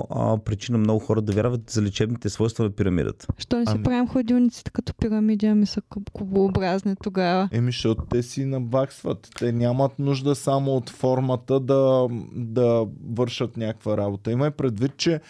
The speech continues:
Speaker 3: ако ми се разваля месото за пет дни без пирамида, а за шест дни с пирамида, ще използвам в пирамида да бъде слагано.
Speaker 1: Че ако напише Healing Properties of the Pyramid,
Speaker 3: Слушай
Speaker 1: то
Speaker 3: сега,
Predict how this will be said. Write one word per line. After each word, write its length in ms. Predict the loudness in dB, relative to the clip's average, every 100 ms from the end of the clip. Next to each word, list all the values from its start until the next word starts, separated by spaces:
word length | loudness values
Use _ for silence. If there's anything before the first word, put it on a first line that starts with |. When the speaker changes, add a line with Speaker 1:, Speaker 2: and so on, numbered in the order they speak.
| -20 -10
Speaker 3:
ако 260 | -4 -2 -2
ми 120 | -4
се 180 | 0 0
разваля 400 | 2 2 2 2
месото 760 | 0 0 0 0 2 2 2 -4 -18 -20 _ -10
за 200 | -2 -2
пет 280 | 0 0 0
дни 180 | 0 0
без 260 | 2 0
пирамида, 540 | 0 0 2 2 2 2
а 100 | 2
за 140 | 0
шест 300 | 0 0 0
дни 180 | 0 -2
с 260 | -2 -4 -2
пирамида, 680 | -2 -2 0 0 2 0 0 _ _
ще 180 | -6 -6
използвам 540 | -2 0 0 0 -6
в 80 | -6
пирамида 540 | -2 -2 0 0 0
да 100 | -2
бъде 280 | -2 -4 -4
слагано. 260 | -6 -8 -2
Speaker 1:
Че 80 | -2
ако 200 | 0 0
напише 360 | 0 0 0
Healing 360 | 0 2 2 2
Properties 680 | 0 0 0 -2 -4 -6
of 100 | -6
the 80 | -8
Pyramid, 480 | -2 2 2 2 -2
Speaker 3:
Слушай 400 | -4 -2 0 0
Speaker 1:
то 40 | 0
Speaker 3:
сега, 380 | -2 -2 -2